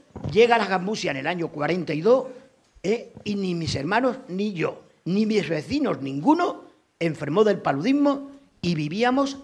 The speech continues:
enfrente de la laguna. Y yo pasé mi infancia entre ellas porque estaba al lado de mi casa y aquellos pececitos, eso sí, me habían aconsejado muy bien mis maestros y mis padres que no los tocáramos.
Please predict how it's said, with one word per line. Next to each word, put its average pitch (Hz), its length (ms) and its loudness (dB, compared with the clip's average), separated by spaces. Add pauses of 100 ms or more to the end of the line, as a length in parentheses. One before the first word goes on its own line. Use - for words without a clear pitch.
enfrente - 640 -6 (240)
de 143 100 -2
la 143 100 0
laguna. 107 440 -6 (800)
Y 165 160 -2
yo 190 460 2 (240)
pasé 160 320 0
mi 160 100 0
infancia 143 420 -2
entre 131 260 -4
ellas 196 340 0
porque 120 440 -10 (360)
estaba 143 400 -4
al 127 60 -6
lado 139 200 -2
de 139 100 -2
mi 135 120 -6
casa 175 400 -4 (220)
y 139 60 -8
aquellos 143 280 -6
pececitos, 160 560 -4
eso 160 120 -10
sí, 160 320 -10 (520)
me 143 140 -2
habían 165 220 0
aconsejado 156 640 -2
muy 156 160 -4
bien 143 300 -2
mis 175 160 -6
maestros 139 640 -4 (240)
y 151 80 -4
mis 123 140 -8
padres 202 400 -4 (300)
que 190 200 2
no 262 300 0
los 220 440 -6
tocáramos. 180 520 -4